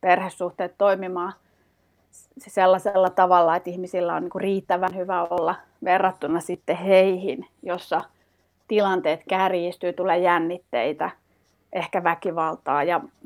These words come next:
kaikki tällaiset niinku päihteiden käyttö, muut ongelmat lisääntyy, niin on sitten enemmänkin just siinä, että miten ikään kuin, ää, pystyä ehkä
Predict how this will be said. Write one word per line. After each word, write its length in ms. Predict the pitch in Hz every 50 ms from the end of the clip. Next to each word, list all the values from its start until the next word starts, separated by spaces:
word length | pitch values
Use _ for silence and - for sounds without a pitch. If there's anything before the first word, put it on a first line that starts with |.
| _ _ _ _ _ _ _ _ _
kaikki 320 | - 196 185 185 - 160
tällaiset 480 | - 175 160 156 165 165 175 - 170 -
niinku 180 | - 175 156 151
päihteiden 580 | - 190 175 175 170 - 156 165 165 165 185
käyttö, 300 | 180 - 139 160 - 185
muut 260 | 180 185 180 175 180
ongelmat 500 | - 120 156 170 170 165 - - 175 -
lisääntyy, 500 | - 180 185 - 196 185 185 185 190 185
niin 160 | 185 180 156 170
on 180 | 196 196 196
sitten 320 | 185 202 180 - _ 185 180
enemmänkin 600 | 196 208 202 196 190 180 180 185 - 180 180 - _ _ _ _ _ _ _
just 260 | - 208 208 - _
siinä, 320 | - 220 196 185 175 165 165
että 180 | 170 - 185
miten 360 | 175 165 180 185 190 175 170 165
ikään 320 | 165 - 175 170 170 180
kuin, 220 | - 160 165 180 - _ _ _ _ _ _ _ _ _ _ _ _ _ _ _ _ _ _ _ _ _ _ _
ää, 260 | 202 185 180 175 170 170 -
pystyä 560 | 220 214 208 - - _ - 185 185 175 175 - - - - _ _ _ _ _ _ _ _ _ _ _ _ _ _ _ _ _ _
ehkä 400 | 180 180 160 - - 190 170 -